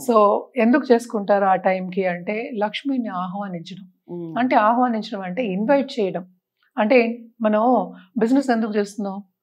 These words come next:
Speaker 1: డబ్బు రావడానికి చేస్తున్నాం.
Speaker 2: ఆ.
Speaker 1: అంటే, ఇచ్చిపుచ్చుకోవడం అనేది అక్కడ మనకు కనిపిస్తోంది. అంటే ఏంటి? లాభాలు రావాలనేగా చేస్తున్నాం.
Speaker 2: ఉమ్, ఉమ్.
Speaker 1: So, బేసిక్‌గా ఏంటంటే, విఘ్నాలు రాకుండా, even గణపతిని కూడా పెట్టుకుంటారు. లక్ష్మీ గణపతి పూజలు ఎక్కువ చేసుకున్న ధన్తెరస్ రోజు మాత్రం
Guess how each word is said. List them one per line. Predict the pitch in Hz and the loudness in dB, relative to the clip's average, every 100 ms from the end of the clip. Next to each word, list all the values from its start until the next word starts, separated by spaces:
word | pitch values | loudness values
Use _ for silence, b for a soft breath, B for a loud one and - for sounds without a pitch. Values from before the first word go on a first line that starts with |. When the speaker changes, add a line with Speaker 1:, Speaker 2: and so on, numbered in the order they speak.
| - | -2
Speaker 1:
డబ్బు | 190 190 | 0 2
రావడానికి | 196 175 175 190 | 2 2 -2 -4
చేస్తున్నాం. | 233 165 - 196 160 | -4 -6 -10 -16 -16
Speaker 2:
ఆ. | 147 _ 233 | -18 _ -4
Speaker 1:
అంటే, | 226 339 | 0 0
ఇచ్చిపుచ్చుకోవడం | - 269 262 262 233 220 | 0 0 0 0 2 2
అనేది | 208 202 202 269 320 B B - | 0 -4 -4 -6 -6 B B -2
అక్కడ | 208 | 2
మనకు | 214 214 214 | 2 0 -2
కనిపిస్తోంది. | 190 185 190 - 180 165 185 b b - | -6 -4 -8 -4 -4 -4 -14 b b -8
అంటే | 233 240 | -2 0
ఏంటి? | 233 | 0
లాభాలు | 196 196 226 254 214 | 0 4 4 2 0
రావాలనేగా | 196 196 190 185 190 | 0 0 -4 -6 -10
చేస్తున్నాం. | 185 190 180 170 151 | -8 -10 -10 -12 -12
Speaker 2:
ఉమ్, | 143 b - | -12 b -20
ఉమ్. | 151 | -6
Speaker 1:
So, | - 196 | -4 -2
బేసిక్‌గా | 175 220 240 269 269 | 2 2 2 -2 -2
ఏంటంటే, | 247 202 202 196 185 | -2 -4 -6 -6 -6
విఘ్నాలు | 170 190 277 254 233 | -4 -4 0 0 2
రాకుండా, | 196 180 190 190 | 0 0 -6 -8
even | 190 202 180 | -8 -8 -8
గణపతిని | 180 185 226 202 | -6 -6 -6 -6
కూడా | 208 202 | -6 -6
పెట్టుకుంటారు. | 185 185 190 170 180 175 254 - _ _ _ - | -8 -10 -10 -6 -6 -6 -8 -8 _ _ _ 0
లక్ష్మీ | 226 226 311 262 | 0 0 -2 0
గణపతి | 226 208 - | 0 -2 -6
పూజలు | 214 196 196 | -6 -4 -4
ఎక్కువ | 185 202 208 | -6 -6 -6
చేసుకున్న | 196 - 220 | -8 -8 -10
ధన్తెరస్ | 185 202 214 254 240 233 | -6 -4 -2 0 0 -2
రోజు | 208 185 | -10 -10
మాత్రం | 190 185 262 330 | -12 -8 -6 -6